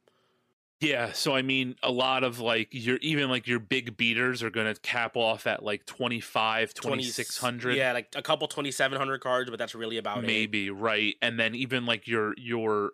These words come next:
Speaker 1: um, summonable monsters are only going to be in, like, the fifteen hundreds at most.
Speaker 2: Yeah.
Speaker 1: Now the game is going to start introducing, like, Vorse Raider is nineteen hundred, that's gonna be a big deal. Um, but, like, still, the power level is still much lower than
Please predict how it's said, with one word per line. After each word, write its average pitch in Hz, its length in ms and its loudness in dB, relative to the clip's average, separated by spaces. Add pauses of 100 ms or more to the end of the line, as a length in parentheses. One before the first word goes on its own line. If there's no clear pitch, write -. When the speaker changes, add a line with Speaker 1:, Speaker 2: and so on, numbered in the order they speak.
Speaker 1:
um, 98 360 -2
summonable 120 520 0
monsters 104 680 -2
are 101 140 -2
only 101 320 -4
going 101 240 -8
to 98 80 -18
be 104 180 -2
in, 101 100 -4
like, 98 200 -8
the 101 100 -4
fifteen - 540 -4
hundreds 110 500 -4
at 110 120 -2
most. 107 560 -2 (320)
Speaker 2:
Yeah. 117 240 -4
Speaker 1:
Now 120 220 0
the 120 100 0
game 117 280 0
is 110 140 -2
going 110 240 -2
to 107 60 -6
start 110 300 0
introducing, 107 920 -4
like, 113 180 0
Vorse 123 360 0
Raider 117 320 2
is 104 120 -4
nineteen 110 420 -4
hundred, 117 300 -2
that's 104 160 -2
gonna 107 220 -4
be 104 140 0
a 101 60 2
big 104 280 -4
deal. 107 380 -4 (920)
Um, 98 520 -2
but, 110 220 -2
like, 107 320 0
still, 120 420 0
the 107 120 -2
power 120 340 2
level 107 260 2
is 104 100 2
still 113 280 0
much 113 340 0
lower 107 460 2
than 95 480 -2